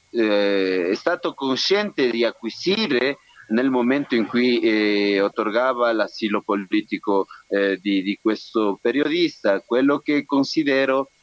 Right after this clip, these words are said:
è che, mm, ad esempio, ci sono altri aspetti questionabili. De-,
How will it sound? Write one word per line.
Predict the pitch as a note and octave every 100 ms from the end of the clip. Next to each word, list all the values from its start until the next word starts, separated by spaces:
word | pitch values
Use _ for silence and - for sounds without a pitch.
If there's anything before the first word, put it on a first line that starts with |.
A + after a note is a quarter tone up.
| _
è | - C#3 -
che, | C#3+ C#3 C3+ -
mm, | B2+ A#2+ A#2+ A#2 A#2
ad | A#2+
esempio, | C3 - E3 D3 B2+ B2 B2+ - _ _ _ _ _ _ _ _
ci | - C3
sono | - C3+ C3 B2 B2
altri | C3+ D#3+ D#3+ - C3
aspetti | A#2 - A2+ - G#2
questionabili. | G#2+ - G2+ G2+ G2+ F#2+ F2
De-, | F2 A#2+